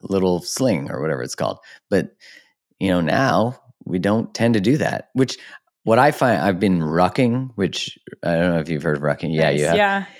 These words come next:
Speaker 1: Yeah, and I had Michael Easter on the podcast, who wrote The Comfort Crisis, and he suggested rucking. And in the book, uh, when I was reading about it, I was like,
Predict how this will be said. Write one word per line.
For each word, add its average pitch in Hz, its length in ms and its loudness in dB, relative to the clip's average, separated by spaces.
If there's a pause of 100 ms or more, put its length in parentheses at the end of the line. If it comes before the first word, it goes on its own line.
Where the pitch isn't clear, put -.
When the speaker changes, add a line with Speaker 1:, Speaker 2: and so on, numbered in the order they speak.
(180)
Speaker 1:
Yeah, 101 280 4
and 87 100 4
I 85 120 2
had 101 200 2
Michael 104 320 2
Easter 87 320 0
on 71 120 2
the 71 80 -6
podcast, 64 640 -2
who 78 60 -2
wrote 71 340 0 (140)
The - 80 -10
Comfort 85 280 -4
Crisis, - 540 -6 (600)
and 82 180 2
he 101 140 4
suggested 76 600 -2 (120)
rucking. 80 440 0
And 78 120 -2
in 85 160 2
the 69 80 0
book, 90 280 2
uh, 69 100 0
when 78 180 0
I 71 40 -2
was 69 140 -4
reading 95 260 2
about 64 200 -2
it, 73 40 -2
I 73 40 -2
was 78 100 -4
like, - 160 -6